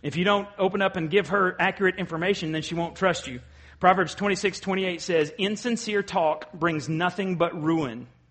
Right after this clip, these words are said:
Now, guys, I just gotta ask you a quick question.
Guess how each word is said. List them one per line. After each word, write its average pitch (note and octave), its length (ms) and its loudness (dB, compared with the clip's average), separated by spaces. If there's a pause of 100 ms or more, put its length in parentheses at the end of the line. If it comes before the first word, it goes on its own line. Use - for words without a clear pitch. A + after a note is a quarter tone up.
(1300)
Now, F3 160 2
guys, G#3 320 4
I F#3+ 40 0
just F#3 160 -4
gotta G3+ 160 4
ask F#3+ 200 -2
you E3 60 -4
a - 40 -8
quick F#3 240 -2
question. D3 460 -2